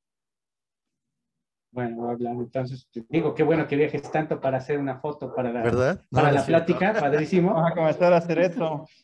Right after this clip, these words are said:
Speaker 1: Sí, digo, vamos, o sea, sí, a, a ver si en mi casa me dejan hacer eso, pero bueno. Entonces,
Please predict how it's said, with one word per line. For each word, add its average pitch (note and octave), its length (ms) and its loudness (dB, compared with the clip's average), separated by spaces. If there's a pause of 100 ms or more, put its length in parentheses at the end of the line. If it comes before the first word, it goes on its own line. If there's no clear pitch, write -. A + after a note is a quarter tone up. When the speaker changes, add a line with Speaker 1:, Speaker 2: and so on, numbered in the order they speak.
(100)
Speaker 1:
Sí, A3+ 200 6
digo, G#3+ 400 4
vamos, G#3 360 -2
o E3+ 60 -10
sea, D#3 160 -8
sí, G3+ 220 -6
a, D#3+ 240 -6
a E3 40 -4
ver F#3+ 120 -4
si G3+ 100 -10
en F#3+ 100 0
mi E3 120 -2
casa G#3 240 -10
me E3+ 100 -2
dejan F#3 220 -4
hacer F3 220 -6
eso, C#4 200 -8
pero C#3+ 140 -4
bueno. G3+ 260 -4 (380)
Entonces, F#3 680 2